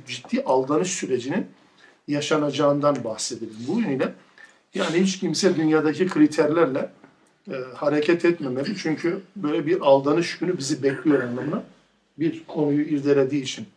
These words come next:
Tevabun suresi bu ismi almış ve bu konuyu işlemiştir. Surenin genel kimliği hakkında kısaca bunu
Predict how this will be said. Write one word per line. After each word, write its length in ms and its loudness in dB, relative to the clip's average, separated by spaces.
Tevabun 460 -2
suresi 560 -2
bu 120 -4
ismi 320 -2
almış 460 -2
ve 140 -2
bu 80 -4
konuyu 240 -6
işlemiştir. 640 -12
Surenin 640 -2
genel 320 2
kimliği 560 0
hakkında 600 -2
kısaca 420 -4
bunu 200 -2